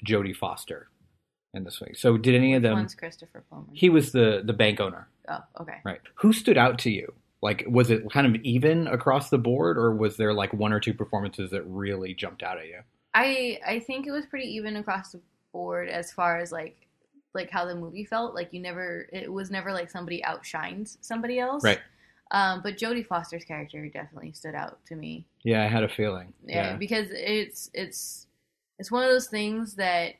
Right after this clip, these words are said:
Speaker 2: she was a very strong female character. She was in a role that we don't actually get to see women in a lot.
Speaker 1: Mm-hmm.
Speaker 2: And not once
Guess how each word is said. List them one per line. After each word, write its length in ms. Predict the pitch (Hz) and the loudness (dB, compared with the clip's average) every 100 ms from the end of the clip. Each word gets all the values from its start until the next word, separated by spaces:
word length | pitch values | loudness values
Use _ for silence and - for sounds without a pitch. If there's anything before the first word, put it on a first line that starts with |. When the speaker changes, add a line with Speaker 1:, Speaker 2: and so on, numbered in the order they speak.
| _ | _
Speaker 2:
she 180 | - 220 | -14 -8
was 200 | 202 180 | -8 -8
a 40 | |
very 300 | 170 196 202 | -6 -2 -2
strong 420 | 208 - 190 185 196 | -4 -4 -2 -2 -6
female 360 | 196 196 180 | -8 -6 -6
character. 640 | 175 170 175 190 190 208 - _ _ _ _ | -4 -4 -4 -6 -8 -8 -12 _ _ _ _
She 160 | _ 190 | _ -8
was 140 | 180 | -6
in 240 | 190 185 175 | -6 -6 -6
a 120 | 180 | -6
role 400 | 165 175 175 180 175 | -4 0 0 -2 -4
that 220 | 170 160 - | -4 -6 -10
we 160 | 175 | -12
don't 200 | 175 175 | -10 -8
actually 280 | 165 170 185 | -10 -10 -12
get 100 | 170 | -14
to 80 | 175 | -16
see 380 | - 170 165 170 | -12 -10 -8 -10
women 360 | - 175 175 | -10 -10 -8
in 240 | 165 170 196 | -8 -8 -8
a 140 | - | -8
lot. 340 | 208 220 240 - 120 | -4 -2 -2 0 0
Speaker 1:
Mm-hmm. 180 | 127 247 - | 0 -4 -4
Speaker 2:
And 380 | 196 185 180 180 | -4 -4 -6 -6
not 380 | 214 269 311 - | 0 2 0 -6
once 600 | 190 202 254 269 - | -6 -4 -4 -6 -14